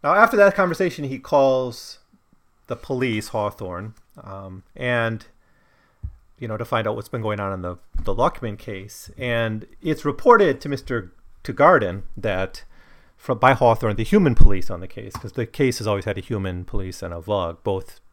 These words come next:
telepaths, uh, who would do the investigation. They found out that the murderer of Luckman confessed. It was a man, it was no one in Pretty Blue Fox. It was actually a man named Sid Mosk, who was an employee of Luckman's,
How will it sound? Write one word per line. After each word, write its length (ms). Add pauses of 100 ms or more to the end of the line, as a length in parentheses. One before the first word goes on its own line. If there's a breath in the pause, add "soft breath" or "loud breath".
(160)
telepaths, 680 (420)
uh, 200
who 80
would 120
do 100
the 100
investigation. 680 (280 loud breath)
They 100
found 240
out 120
that 380 (280)
the 120
murderer 380
of 100
Luckman 360
confessed. 640
It 60
was 120
a 60
man, 460
it 20
was 100
no 140
one 180
in 120
Pretty 200
Blue 200
Fox. 560 (440 soft breath)
It 80
was 120
actually 240
a 40
man 240
named 200
Sid 200
Mosk, 500
who 120
was 200
an 60
employee 540
of 200
Luckman's, 600